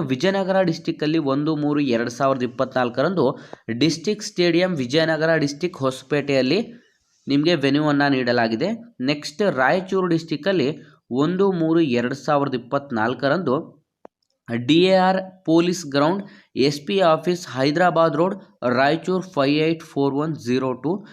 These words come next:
ಇಲ್ಲಿ ನಿಮಗೆ ನಿಗದಿಪಡಿಸಲಾಗಿರುತ್ತೆ. ನೆಕ್ಸ್ಟ್ ಕಲಬುರಗಿ ಡಿಸ್ಟಿಕ್ ಅಲ್ಲಿ ಒಂದು ಮೂರು ಎರಡು ಸಾವಿರದ ಇಪ್ಪತ್ನಾಲ್ಕರಂದು ಪೊಲೀಸ್ ಪ್ಯಾರಡೈ ಗ್ರೌಂಡ್ ಡಿ ಆರ್ ಹೆಡ್ ಕ್ವಾರ್ಟರ್ಸ್ ಕಲಬುರಗಿಯಲ್ಲಿ ನಿಗದಿಪಡಿಸಲಾಗಿದೆ. ನೆಕ್ಸ್ಟ್ ಬೆಂಗಳೂರು ಸಿಟಿಯಲ್ಲಿ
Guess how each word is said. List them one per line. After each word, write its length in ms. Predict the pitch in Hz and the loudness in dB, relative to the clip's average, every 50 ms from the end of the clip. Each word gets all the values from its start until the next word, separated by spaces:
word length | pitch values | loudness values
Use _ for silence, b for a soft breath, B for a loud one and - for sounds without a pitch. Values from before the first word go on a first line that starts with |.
| B B B B - | B B B B -2
ಇಲ್ಲಿ 240 | 127 139 151 165 165 | 0 2 4 4 4
ನಿಮಗೆ 260 | 156 147 143 147 156 156 | 4 2 0 0 -2 -2
ನಿಗದಿಪಡಿಸಲಾಗಿರುತ್ತೆ. 1080 | 143 127 131 131 135 139 139 127 127 123 - 135 123 117 117 110 113 113 113 - - 185 | -2 -2 -2 -2 -2 -2 -2 -4 -4 -4 -4 -2 -2 -2 0 0 -2 -4 -4 -4 -4 -2
ನೆಕ್ಸ್ಟ್ 320 | 165 143 139 - - - 180 185 | -2 -2 -4 -6 -8 -10 -10 -4
ಕಲಬುರಗಿ 580 | - 147 143 156 160 170 185 180 185 180 185 185 | -2 0 0 0 2 0 0 0 0 0 0 0
ಡಿಸ್ಟಿಕ್ 400 | 170 156 139 - - 139 143 - | 0 -2 -4 -4 -8 -8 -4 -2
ಅಲ್ಲಿ 220 | 180 190 160 127 147 175 B B B B B B - | -2 0 0 -2 -2 -4 B B B B B B -2
ಒಂದು 300 | 123 143 165 185 185 196 | -2 0 0 2 0 0
ಮೂರು 240 | 190 185 175 180 175 175 | 0 0 0 2 2 2
ಎರಡು 240 | 151 127 120 127 135 | 2 2 0 -2 -4
ಸಾವಿರದ 400 | 127 - 160 156 147 143 131 123 | -4 0 0 0 0 0 -6 -8
ಇಪ್ಪತ್ನಾಲ್ಕರಂದು 760 | - - 143 143 143 143 139 131 131 131 135 131 135 156 165 156 - | -8 -6 -8 -8 -4 -2 -2 -2 -2 -2 -4 -4 -2 -2 -4 -6 -4
ಪೊಲೀಸ್ 340 | - 147 156 170 180 180 - - | -4 -4 -2 -2 -2 -4 -6 -6
ಪ್ಯಾರಡೈ 340 | - 156 147 139 143 139 139 139 | -2 0 0 2 2 0 0 -2
ಗ್ರೌಂಡ್ 360 | 123 131 131 131 147 151 127 | -2 -2 0 0 0 -2 0
ಡಿ 120 | 117 120 127 127 | 0 0 2 2
ಆರ್ 180 | 127 135 143 | 2 2 2
ಹೆಡ್ 200 | 139 127 123 131 | 2 0 -2 -4
ಕ್ವಾರ್ಟರ್ಸ್ 500 | 139 - 160 156 156 151 - 156 160 160 - | -4 -2 0 0 0 2 0 -2 -2 -2 -2
ಕಲಬುರಗಿಯಲ್ಲಿ 720 | - 139 131 127 131 131 127 127 123 127 120 120 143 185 226 B B B B B B B B B | -2 -2 -2 0 0 0 -2 0 0 0 0 0 0 0 -2 B B B B B B B B B
ನಿಗದಿಪಡಿಸಲಾಗಿದೆ. 1000 | 120 123 131 135 139 139 147 147 143 131 131 123 - 127 123 120 113 113 117 147 190 220 B B B B B - | -2 0 2 2 2 0 0 -2 -2 -2 -2 -2 -2 -2 0 0 0 0 0 0 -2 -4 B B B B B -4
ನೆಕ್ಸ್ಟ್ 380 | 139 156 165 - - - - 202 156 120 | -2 -2 -2 -4 -8 -2 -2 -2 0 2
ಬೆಂಗಳೂರು 560 | 135 143 160 180 185 190 190 190 190 190 196 | 0 0 2 2 2 2 2 2 2 2 0
ಸಿಟಿಯಲ್ಲಿ 560 | 185 190 160 151 139 143 147 143 170 190 170 | 0 -2 -4 -4 -2 -2 -2 -2 0 0 0